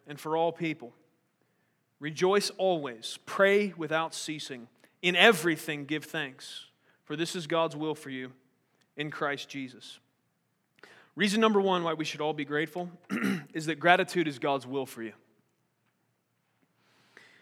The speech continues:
Now, I, I personally don't need four more reasons after knowing that gratitude is God's will for everyone. I could stop right there. Uh, that's really all I need to know. However, I'm gonna give you four more, um, because I want you to have as much ammunition as possible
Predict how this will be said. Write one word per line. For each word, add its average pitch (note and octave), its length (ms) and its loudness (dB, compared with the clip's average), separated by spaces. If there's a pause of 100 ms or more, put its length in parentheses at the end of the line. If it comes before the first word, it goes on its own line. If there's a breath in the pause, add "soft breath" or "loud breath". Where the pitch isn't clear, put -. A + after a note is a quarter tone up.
(220 soft breath)
Now, E3 140 4
I, G3+ 260 10
I A3+ 60 12
personally A#3+ 320 0
don't F#3+ 180 2
need F#3 160 0
four F3+ 180 -4
more F3 200 -2
reasons F3 540 -6 (260)
after E3 240 -2
knowing E3 300 0
that D3+ 80 -8
gratitude D#3 480 0
is C3 100 -6
God's E3 260 -2
will D#3 140 -2
for D3+ 140 -2
everyone. F#3+ 440 -4
I D3+ 80 2
could E3+ 140 -4
stop D#3 320 -2
right D3 200 -2
there. B2 220 -6 (380)
Uh, D3 140 4
that's E3 220 0
really F3+ 280 4
all E3+ 280 4
I D#3+ 80 2
need D3 200 -6
to C#3+ 100 -10
know. C3+ 240 -8 (340 loud breath)
However, G3 260 6
I'm F#3+ 60 6
gonna F#3+ 120 4
give G#3 240 0
you G3+ 80 0
four E3+ 260 -6
more, D3+ 380 -4 (100)
um, D3+ 360 -4
because E3+ 200 -4
I F3+ 40 4
want F3+ 180 -2
you G3 80 -2
to F3 40 0
have F3+ 140 0
as D#3 100 -8
much F#3 240 -4
ammunition F3 460 -6
as C3+ 80 -14
possible B2+ 680 -6